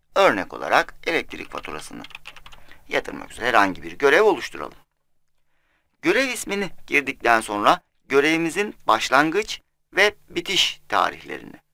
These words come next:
dilediğimiz şekilde ayarlayabiliriz. Örneğin görev tarihimiz şu zamanda başlar ve bu zamanda biter şeklinde bir giriş yapalım. Bu işlemlerin ardından dilerseniz görevimizin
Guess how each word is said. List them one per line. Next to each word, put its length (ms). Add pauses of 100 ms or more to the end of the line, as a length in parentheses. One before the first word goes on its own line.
(200)
dilediğimiz 460
şekilde 520
ayarlayabiliriz. 1040 (580)
Örneğin 420
görev 300
tarihimiz 500
şu 420
zamanda 480
başlar 440
ve 120 (100)
bu 80
zamanda 400
biter 240
şeklinde 440
bir 100
giriş 340
yapalım. 300 (880)
Bu 160
işlemlerin 460
ardından 600
dilerseniz 640 (320)
görevimizin 680